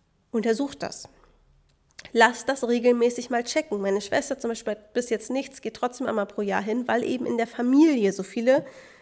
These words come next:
äh, Schilddrüsengeschichten sind und lässt es überprüfen.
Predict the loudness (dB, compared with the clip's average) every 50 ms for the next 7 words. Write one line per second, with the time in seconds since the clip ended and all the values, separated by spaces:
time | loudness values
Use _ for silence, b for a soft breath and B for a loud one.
0 | B B -4 -2 0 0 0 2 6 6 6 6 6 0 0 0 0 -4 -4 -4
1 | -4 -6 -6 -6 -6 -10 -4 -2 -2 -2 -2 -2 0 0 0 0 0 -4 -4 -4
2 | -2 -2 -2 -2 -2 -4 -4 -4 -4 -6 -14 -16